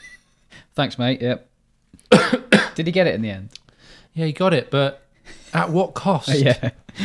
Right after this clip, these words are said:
Speaker 2: At what cost to
Speaker 1: I
Speaker 2: you?
Speaker 1: think how much further ahead in my life I could have been
Speaker 2: Mm.
Speaker 1: were it not for that experience.
Speaker 2: <laughs> Probably not much.
Speaker 1: And then, so we went out to eat my, uh, I know I'm dominating this a little bit.
Speaker 2: That's all right.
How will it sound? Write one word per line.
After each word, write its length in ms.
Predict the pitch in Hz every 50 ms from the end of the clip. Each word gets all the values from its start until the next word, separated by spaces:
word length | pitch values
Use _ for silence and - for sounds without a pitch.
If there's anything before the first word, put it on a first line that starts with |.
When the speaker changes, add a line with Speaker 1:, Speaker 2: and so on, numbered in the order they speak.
| 233 180 147 -
Speaker 2:
At 120 | 127 123 113
what 200 | 131 127 - -
cost 320 | - 139 120 - - -
to 80 | 170 180
Speaker 1:
I 60 | 202
Speaker 2:
you? 100 | 131 139
Speaker 1:
think 160 | - 220 202
how 120 | 196 202
much 220 | 202 196 175 - -
further 400 | - 196 196 190 185 165 170 170
ahead 260 | 151 131 196 196 156
in 60 | 156
my 140 | 139 135 139
life 260 | 147 160 165 147 -
I 60 | 139
could 160 | 123 - 139 120
have 120 | 110 101
been 220 | - 170 180 113 113
Speaker 2:
Mm. 260 | 110 101 98 98 104 -
Speaker 1:
were 280 | - 123 135 135 123 123
it 80 | 123
not 180 | 117 117 127 -
for 140 | - 123 120
that 280 | 120 110 101 - - _ _ _ -
experience. 760 | 143 147 - - - 151 170 165 123 87 - - - - - - - - - - - - - - - - -
Speaker 2:
<laughs> 600 | - - - - - - - - - - - -
Probably 220 | - 160 143 131 120
not 100 | 110 85
much. 320 | 101 107 107 - - - - -
Speaker 1:
And 140 | 156 165 190
then, 260 | 202 196 196 190 - - _ _ _ _ - _ _ -
so 160 | - - 175
we 40 | 170
went 160 | 190 220 220
out 160 | 196 147 139 -
to 120 | 151 160
eat 140 | 151 156 156
my, 260 | 151 139 135 131 131
uh, 160 | 127 123 123 -
I 100 | 170 180
know 160 | 196 202 202 190
I'm 80 | 170
dominating 640 | 147 139 196 190 180 170 135 120 110 - - 104 101
this 160 | 95 - -
a 20 |
little 160 | 104 104 -
bit. 300 | 101 - 110 120 151 - -
Speaker 2:
That's 180 | 180 - -
all 60 | 120 123
right. 140 | 151 190